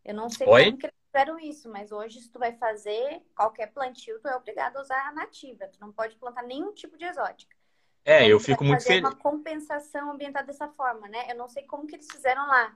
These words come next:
Speaker 1: Acredito eu que tenha sido fora do processo
Speaker 2: É, eu
Speaker 1: de
Speaker 2: fico muito,
Speaker 1: licenciamento
Speaker 2: eu fico muito
Speaker 1: ambiental,
Speaker 2: feliz de escutar isso de vocês, que são os profissionais que fazem isso. Vocês fazem esse tipo de serviço, não fazem?
Speaker 1: Uhum.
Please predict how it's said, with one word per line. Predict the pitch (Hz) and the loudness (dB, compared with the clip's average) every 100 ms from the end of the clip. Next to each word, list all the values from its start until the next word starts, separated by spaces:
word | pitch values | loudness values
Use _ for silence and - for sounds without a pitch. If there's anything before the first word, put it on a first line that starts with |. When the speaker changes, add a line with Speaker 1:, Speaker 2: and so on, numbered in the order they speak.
| _ | _
Speaker 1:
Acredito | 214 208 233 | -16 -12 -10
eu | 240 226 | -8 -8
que | _ | _
tenha | 240 240 | -18 -16
sido | - 240 269 269 _ _ _ _ | -14 -8 -8 -8 _ _ _ _
fora | - 247 285 | 0 2 2
do | - | -2
processo | - - - | -10 -10 2
Speaker 2:
É, | 123 113 | 6 8
eu | 113 | 6
Speaker 1:
de | |
Speaker 2:
fico | - 139 | 4 2
muito, | 156 165 202 | 6 6 8
Speaker 1:
licenciamento | 170 135 | 8 10
Speaker 2:
eu | 120 | 8
fico | 143 139 | 6 6
muito | 147 151 | 6 6
Speaker 1:
ambiental, | |
Speaker 2:
feliz | - 196 180 180 - - - - - - _ _ _ | 6 6 8 6 6 4 4 2 0 -4 _ _ _
de | 101 113 | 2 4
escutar | 131 - 135 135 | 6 6 8 8
isso | 135 135 | 8 4
de | |
vocês, | 123 139 - 143 143 | 6 6 8 8 6
que | 139 | 4
são | 139 | 4
os | 131 | 2
profissionais | - 131 - 127 127 | 2 0 4 6 4
que | - | 2
fazem | - 135 131 131 | 6 8 8 6
isso. | 131 | 4
Vocês | 117 - 143 | 2 4 6
fazem | - 165 147 120 | 8 10 10 6
esse | - | 2
tipo | - - | -4 -6
de | |
serviço, | - 107 92 87 85 | 2 2 2 -6 -8
não | |
fazem? | - 123 143 104 | 4 6 6 0
Speaker 1:
Uhum. | 101 | -10